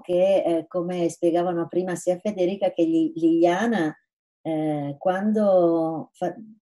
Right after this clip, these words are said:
noi abbiamo un po' una strategia, no? Quando vediamo che facciamo difficoltà, facciamo esattamente come ci hanno insegnato i bambini,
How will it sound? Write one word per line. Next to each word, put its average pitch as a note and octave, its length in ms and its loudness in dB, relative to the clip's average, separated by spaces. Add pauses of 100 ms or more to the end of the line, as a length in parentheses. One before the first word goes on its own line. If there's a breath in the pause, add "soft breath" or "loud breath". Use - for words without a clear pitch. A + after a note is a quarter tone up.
(220)
noi G#3+ 260 0
abbiamo F3 320 2
un E3+ 140 -2
po' D#3 840 0 (840)
una F3 240 -4
strategia, E3 880 0
no? E3 320 -6 (260)
Quando G3+ 260 -2
vediamo G3+ 360 2
che G#3+ 140 -4
facciamo F#3 480 -2
difficoltà, E3+ 1000 -2 (440)
facciamo A#3 380 0
esattamente G#3+ 580 2
come F3+ 220 -2
ci F3 100 -4
hanno E3+ 160 0
insegnato F3 500 -4
i E3+ 40 2
bambini, D#3+ 760 0